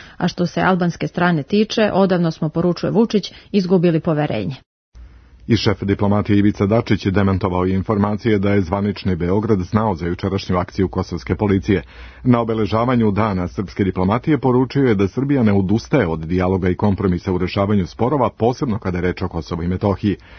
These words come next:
Speaker 2: Jedan od spoljnopolitičkih prioriteta naše zemlje je priključivanje Evropskoj uniji, ali je i taj proces obeležen napretkom u dijalogu Beograda i Prištine,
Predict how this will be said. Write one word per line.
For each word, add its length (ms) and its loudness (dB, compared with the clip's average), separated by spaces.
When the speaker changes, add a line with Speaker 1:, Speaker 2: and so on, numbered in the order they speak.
Speaker 2:
Jedan 340 2
od 160 -4
spoljnopolitičkih 960 -2
prioriteta 600 0
naše 260 -2
zemlje 280 2
je 60 2
priključivanje 680 0
Evropskoj 440 -4
uniji, 340 4
ali 200 0
je 60 0
i 60 -4
taj 200 0
proces 400 -4
obeležen 480 0
napretkom 500 0
u 40 2
dijalogu 400 -2
Beograda 460 -4
i 100 0
Prištine, 540 -6